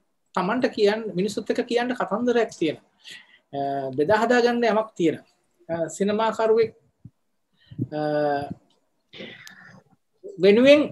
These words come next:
හදන අරමුදලක් කියන එක ඉතාම වැදගත්. ඒතර, ඒ, ඒ, ඒතකොට මේ අ-,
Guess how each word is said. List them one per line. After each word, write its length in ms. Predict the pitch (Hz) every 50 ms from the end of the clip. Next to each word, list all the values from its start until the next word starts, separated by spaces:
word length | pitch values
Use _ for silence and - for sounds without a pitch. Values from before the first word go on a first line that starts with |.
| - _ _ - - - - -
හදන 240 | 214 208 220 220 233 - 185
අරමුදලක් 420 | 202 202 196 196 208 208 202 202 -
කියන 140 | 202 190 190
එක 60 | 185 208 208 - - _ -
ඉතාම 240 | - 190 185 202 208 165
වැදගත්. 320 | 139 143 135 135 131 131
ඒතර, 180 | 175 165 208 208 -
ඒ, 140 | 147 175 180 170 175
ඒ, 60 | 170 160 165
ඒතකොට 240 | 165 175 185 175 170
මේ 140 | 170 175 165
අ-, 180 | 175 170 175